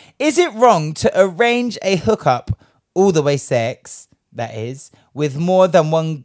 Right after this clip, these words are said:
guy in one day? I met with four different guys in a day, and let's say a bitch was spent.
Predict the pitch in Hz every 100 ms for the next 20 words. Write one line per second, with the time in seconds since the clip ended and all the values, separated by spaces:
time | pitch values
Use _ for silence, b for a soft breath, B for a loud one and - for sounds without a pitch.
0 | _ - 135 131 123 127 - 127 117 123
1 | 123 120 117 107 - - b b b 170
2 | 208 220 170 175 - 185 180 180 156 135
3 | 135 127 123 135 127 123 120 120 - 131
4 | 127 139 - - 123 123 120 120 104 143
5 | - - 123 113 - 127 110 101